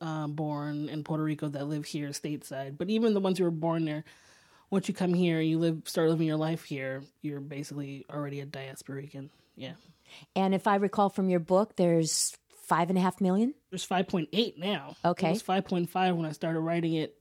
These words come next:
Speaker 1: Um, officially when I started writing in twenty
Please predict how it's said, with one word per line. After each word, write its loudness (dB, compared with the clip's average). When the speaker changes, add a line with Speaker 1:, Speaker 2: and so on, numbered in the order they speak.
Speaker 1:
Um, 0
officially 4
when 4
I 0
started 4
writing 2
in 2
twenty 6